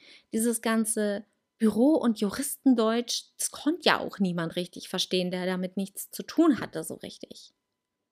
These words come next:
Mittlerweile bin ich aber ein Ass darin, versteckte Sachen in Verträgen zu finden, die einen davor bewahren, größere Fehler zu begehen und von den Firmen verarscht zu werden.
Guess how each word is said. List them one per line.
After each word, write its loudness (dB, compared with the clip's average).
Mittlerweile 0
bin 4
ich 0
aber -2
ein -2
Ass 0
darin, 0
versteckte -2
Sachen -2
in -6
Verträgen -4
zu -8
finden, -2
die 0
einen 0
davor -2
bewahren, 0
größere -4
Fehler 0
zu -6
begehen -4
und 0
von 0
den -2
Firmen -2
verarscht 0
zu -6
werden. -6